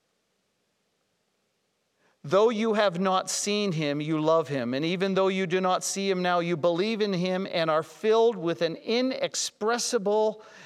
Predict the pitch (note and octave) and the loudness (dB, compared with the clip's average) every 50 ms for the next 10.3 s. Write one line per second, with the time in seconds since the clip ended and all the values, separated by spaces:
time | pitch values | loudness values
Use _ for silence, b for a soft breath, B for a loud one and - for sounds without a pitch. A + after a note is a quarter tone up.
0 | B B - F3+ F#3 E3+ C3+ F3+ F#3 G#3 G#3+ G#3+ A3+ A3+ A3 A#3 A#3 A3+ G#3 E3 | B B -4 -2 -2 -2 -2 -2 0 2 4 4 6 4 4 2 2 0 0 0
1 | - - - G3 G#3 G3 F3+ D#3 C#3+ C3 D3 - - F#3 F3 E3+ E3 D#3+ D#3 D#3+ | -4 -6 -2 0 2 2 4 4 4 2 0 0 0 0 0 2 0 0 0 -2
2 | D#3 - - G#3 G#3 G3+ F#3+ G3 F#3 D#3+ E3+ - E3+ F3 F#3 G3 F3+ F#3+ F3+ D3+ | -2 -4 -4 -4 -2 -2 -2 -2 -2 -2 -2 -2 0 -2 -2 0 -2 -2 -2 0
3 | F3+ F3 F3+ F3 - F#3 E3+ F#3+ F#3+ F3+ - F3 C#3+ B2+ B2 B2+ - - - C#3+ | 0 0 0 0 -2 -4 -4 -4 -4 -2 -2 -2 -2 0 -2 -6 -8 -10 -10 -8
4 | - - - D#3 D3 - - - C#3+ C#3+ - - D#3+ D3 D3+ C#3 D3+ D#3 D#3 D3+ | -6 -4 -4 -4 -4 -4 -8 -10 -10 -8 -2 0 0 0 2 0 0 -2 -2 -2
5 | - E3 D3+ D3 C#3+ - C#3 C3+ C#3 C#3 C#3 - - - B2 G#2+ F2 D2 B1+ A#1 | -4 -4 -4 -4 -4 -4 -4 -2 -4 -4 -6 -4 -4 -2 -2 -2 -2 -4 -6 -8
6 | - - - _ B B B B B B B B B B B B B B B - | -12 -18 -20 _ B B B B B B B B B B B B B B B -8
7 | D3 D3 A#3 A#3+ C4 C4 A#3+ - - B3 C4+ A#3 C4+ B3+ B3 A3 B3 B3 A#3+ A3+ | -2 2 2 4 2 2 -2 -4 -4 -4 -2 -2 -2 0 2 2 4 4 4 4
8 | G3 A3 G#3+ G3+ E3 A3 G#3+ G3+ F#3+ F#3+ F3 F3 - D3 F3+ A#3+ A#3 - G#3 - | 2 2 0 0 0 0 0 0 0 -2 -4 -6 -10 -6 -6 -4 -4 -4 -6 -4
9 | - E3+ D#3 C3 - F3 E3+ C3 E3 E3+ E3+ - - A#3+ B3 B3+ B3 G#3+ D#3 A2+ | -4 -6 -4 -4 -8 -10 -10 -8 -10 -10 -10 -10 -8 -8 -6 -4 -2 -2 0 0
10 | F#2 G2 - - - | -2 -4 -8 -12 -16